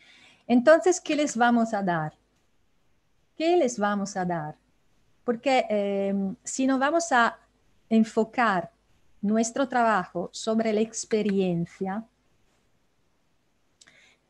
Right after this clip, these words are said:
experimentar y, eh, y, y, eh, poder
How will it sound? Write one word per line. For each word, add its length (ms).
experimentar 1200
y, 440
eh, 460
y, 320
y, 440
eh, 340
poder 640